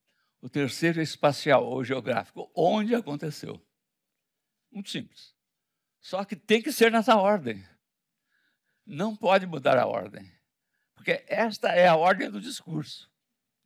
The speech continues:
Ah, ah, vejam bem, como é que funciona o anacronismo em história de nação? Recorta o território nacional atual e define como história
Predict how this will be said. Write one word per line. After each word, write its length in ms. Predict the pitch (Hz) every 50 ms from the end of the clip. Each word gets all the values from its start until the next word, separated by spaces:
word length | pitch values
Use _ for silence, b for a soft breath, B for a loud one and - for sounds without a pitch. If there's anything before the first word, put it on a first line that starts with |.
| b b b b b b b b b b _
Ah, 320 | - 127 - - - - -
ah, 680 | - - 160 147 139 135 131 123 113 104 107 110 b b b b b b b b b b _ _
vejam 360 | 143 208 220 226 233 220 185
bem, 360 | 151 135 110 - 80 - _ _ _ _ _ _ _ _ _ _ _ _ _ _ _ _ _ _ _ _ _ _ _ _ _ _
como 140 | - - 202
é 40 |
que 80 | 196 -
funciona 340 | - 180 - - 165 160 156
o 20 | 151
anacronismo 480 | 143 135 - 135 131 156 165 147 160
em 40 | 156
história 300 | 131 - - 151 143 135
de 60 | 131
nação? 520 | 131 131 120 - - 120 90 92 - - _
Recorta 680 | - - - 190 185 - _ - 220 233 127 - - 143
o 40 | 123 - _ _ _ _
território 600 | 170 156 143 170 151 - _ 185 190 202 202 202
nacional 600 | 196 190 170 - 170 139 127 123 120 - - _
atual 680 | - 170 170 - 160 131 117 110 147 190 - _ _ _ _ _ _ _ _ _ _ _ _ b b b b b b b b b
e 100 | 170 165
define 480 | 190 233 226 - - 240 208 165 135
como 460 | - - 131 127 123 120 - - _ _ _ _ _ _ _ _ _ _ _ _ -
história 760 | - - - - 143 131 131 135 156 180 202 202 233 233